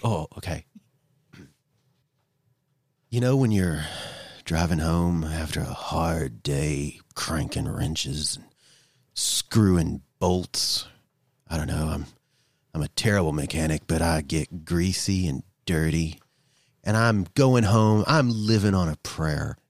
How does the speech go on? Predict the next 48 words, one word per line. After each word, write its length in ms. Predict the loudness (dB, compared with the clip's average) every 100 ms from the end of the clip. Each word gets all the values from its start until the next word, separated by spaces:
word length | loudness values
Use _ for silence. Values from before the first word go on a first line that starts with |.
| _ _ _ _ _ _
And 140 | 0 0
if 160 | 2
you 100 | 0
can 140 | 2 4
only 240 | 4 4
get 180 | 2 2
your 80 | 2
partner 380 | 2 2 2
halfway 540 | 2 0 0 0 -2 0
there, 480 | -2 -2 -2 -6 -8 -20 _ _ _ _ -4
then 140 | 0
what 160 | 0 0
do 60 | 2
you 120 | 2
wanna 180 | 2 2
do? 380 | 2 2 0 -4 _ _ _ _ _
Go 120 | -4 -2
to 100 | -2
adam 240 | -2 2 2
and 80 | 2
eve 140 | 2
dot 180 | 0 0
com. 360 | -2 -2 -8 -6
Use 240 | 0 0
checkout 400 | 0 -2 0 -2
code 320 | 0 0 0
by 180 | -2 0
the 80 | 0
by, 260 | -2 -4 -6
that's 180 | -8
B 160 | -4 -2
Y 180 | -2 -4
T 140 | -2
H 160 | -4 -4
E 120 | -6
B 200 | -4 -4
I, 320 | -2 -4 -6 -12 _ _ _ -6
and 200 | -2 -2
you 240 | 0 0
will 140 | 0 0
get 280 | 0 -2 -4
one 340 | -2 0 0
item 420 | 0 0 0 -4 -2
that 160 | 0
will 100 | 0 -2
get 220 | -2 -2
your 120 | -2
partner 380 | 0 2 2